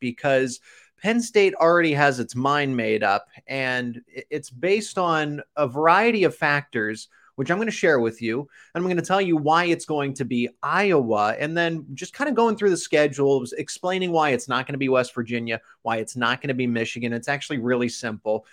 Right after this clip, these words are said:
And then just kinda looking at Penn State and how they approach this year in and year out. Plus, uh, the win totals are out for Big Ten teams except Rutgers. Rutgers, uh, over under is zero and a half, and that's a pretty tight line.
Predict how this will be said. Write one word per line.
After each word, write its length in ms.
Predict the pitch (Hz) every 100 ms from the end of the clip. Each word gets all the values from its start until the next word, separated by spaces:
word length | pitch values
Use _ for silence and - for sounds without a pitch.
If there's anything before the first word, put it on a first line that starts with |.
| _ -
And 180 | 147
then 220 | 165 170 170
just 220 | 175 -
kinda 200 | 220 240
looking 580 | 175 180 180 180 175 156
at 260 | 143 -
Penn 220 | 147 151
State 540 | 147 - 147 143 139 135
and 320 | 143 135 135 127
how 280 | - 175 175
they 220 | 170 147
approach 600 | 143 _ 143 143 135 -
this 300 | 127 123 131
year 320 | 123 139 135
in 300 | - 123 120
and 140 | 117
year 260 | 120 113 110
out. 180 | 107 107 - - -
Plus, 320 | 196 196 - -
uh, 120 | 135 139
the 120 | 147
win 240 | 180 196
totals 360 | 170 185 175 156
are 140 | 156
out 260 | 156 160 -
for 160 | 151
Big 240 | 131 151 143
Ten 240 | 151 143
teams 260 | 131 135 127
except 320 | 123 143 139
Rutgers. 540 | 123 120 - 139 143 -
Rutgers, 640 | 120 127 - 127 127 - - 98
uh, 140 | 113 123 _ -
over 300 | 135 135 135
under 260 | 143 139
is 140 | 131 117
zero 300 | 127 131 131
and 100 | 131
a 60 |
half, 260 | 123 135 143
and 100 | 143
that's 140 | 139
a 60 | -
pretty 240 | - 139
tight 280 | 123 135 135
line. 280 | 135 127 113